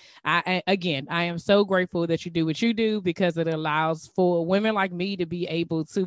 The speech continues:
really step into, you know, their, their whole selves. So continue to show up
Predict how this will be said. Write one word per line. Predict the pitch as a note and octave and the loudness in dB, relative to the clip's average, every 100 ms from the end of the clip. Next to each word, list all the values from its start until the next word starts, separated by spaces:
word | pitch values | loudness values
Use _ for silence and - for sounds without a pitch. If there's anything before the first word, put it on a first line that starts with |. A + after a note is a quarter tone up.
| D#3+ | 0
really | F3 F#3 F3 | 0 0 -4
step | - E3+ D#3+ | -4 -4 -4
into, | D#3+ D#3 - E3+ D#3+ D#3 D3+ - - _ | -6 -6 0 2 2 2 0 -6 -20 _
you | G#3+ | 2
know, | A3+ F3 D#3 | 4 4 2
their, | D3+ E3+ E3+ E3+ | 2 2 4 2
their | - G3 | 2 2
whole | F3 - G3 F#3+ | 2 2 2 2
selves. | - D3+ C3 C3+ | 0 -2 -2 -4
So | E3 D3 | -2 -2
continue | - F#3 A3 G3+ | -4 -8 -8 -6
to | G3+ | -4
show | F#3 F#3+ F3 | -2 0 2
up | F3 F3 | 4 2